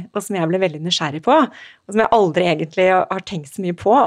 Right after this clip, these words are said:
det er jo det du skriver, at det faktisk er vanlig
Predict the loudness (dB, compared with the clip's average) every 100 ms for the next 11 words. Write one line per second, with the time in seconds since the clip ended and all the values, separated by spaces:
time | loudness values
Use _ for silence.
0 | 0 -2 0 2 0 -4 -4 -4 -4 -6
1 | -10 -14 -12 -2 -2 -2 -6 -8 -8 -12
2 | -12 -14 -12 -12 -4 -2 -2 -4 -6 0